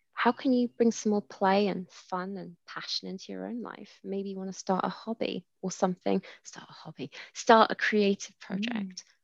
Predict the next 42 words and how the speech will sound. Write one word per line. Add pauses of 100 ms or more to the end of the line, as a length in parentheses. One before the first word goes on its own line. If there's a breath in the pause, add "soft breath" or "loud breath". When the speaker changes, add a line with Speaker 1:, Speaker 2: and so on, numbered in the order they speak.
(260)
Speaker 1:
How
can
you
bring
more
play? (160)
And
then
how
can
you
share
that
play
with
your
partner? (1040 loud breath)
Um, (280)
I
love
this
idea
of (240)
compliment
your
partner
and
tell
them
how
gorgeous
they
are. (1000 loud breath)
It
may
feel
a
bit
awkward
at
first,
but